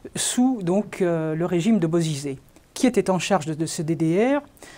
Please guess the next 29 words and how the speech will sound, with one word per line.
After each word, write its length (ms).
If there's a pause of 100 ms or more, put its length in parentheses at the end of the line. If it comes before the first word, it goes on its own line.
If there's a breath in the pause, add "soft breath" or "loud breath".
(140 loud breath)
C'était 260
Jean-Jacques 340
de 80
Mainfoutre, 600
actuellement 540
ministre 400
conseiller 600 (300 loud breath)
et 80
tout-puissant 500
auprès 220
de 60
Catherine 320
Samba, 440 (380 loud breath)
et 80
l'ancien 300
ministre 420
d'État 420 (320 loud breath)
de 480
Bozizé, 540
c'est-à-dire 460
Cyriaque 340
Gonda. 340 (920)
Le 100
problème, 640
c'est 160
qu'il 180
n'y 80
a 60
eu 180